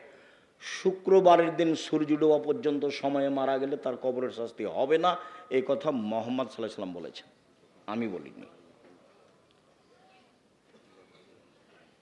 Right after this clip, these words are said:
ক্যান্সারে পেট ব্যথায় মারা গেলে তার কবরের শাস্তি হবে না। সূরা মুলক রাতে পড়লে তার কবরের শাস্তি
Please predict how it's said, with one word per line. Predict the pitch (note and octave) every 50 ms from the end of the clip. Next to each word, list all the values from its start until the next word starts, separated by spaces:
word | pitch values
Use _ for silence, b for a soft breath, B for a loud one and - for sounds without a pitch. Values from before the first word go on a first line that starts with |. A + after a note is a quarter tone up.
| _ _ _ _ _ - _ _ _ _ _ _ _ _ _
ক্যান্সারে | - F3+ G3 A3 C#4 D4 C#4+ B3 - - B3+ C#4 C#4 C#4 C#4 C4+ - - - -
পেট | A#3 A#3+ A#3+ A3 A#3
ব্যথায় | A3 A3 G#3 G#3+ - G3+ G3+
মারা | F#3 F3+ F3 E3+ F3 E3+
গেলে | E3 E3 D#3+ D#3
তার | - - D#3+ D3 - -
কবরের | D3 C#3+ C#3 C#3 C#3 C3
শাস্তি | - - C3+ A#2+ - -
হবে | B2 G2+ G#2+ A#2 A2+
না। | A2 G2+ G2 E2 - - - _ _ _ _ _ _ _ _ _ _ _ _ _ _ _ _ _ _ _ _ _ _ _ _ _ _ _ _ _ _ _ _ _ _ _ _ _ _ _ _ _ _ _ _ _ _ _ _ _ _
সূরা | - - - - - G3 G#3 G#3
মুলক | F#3+ F3+ E3+ G3+ C#4 D#4+ E4 - - - -
রাতে | G#3+ G3+ G3+ G3 G#3 G3+ - B3 - -
পড়লে | F3+ F#3+ F#3 F3 F3+
তার | F3+ - F3 E3 - -
কবরের | D#3+ D#3 D3+ D#3 D#3
শাস্তি | - - - D3 - - - C#3+ B2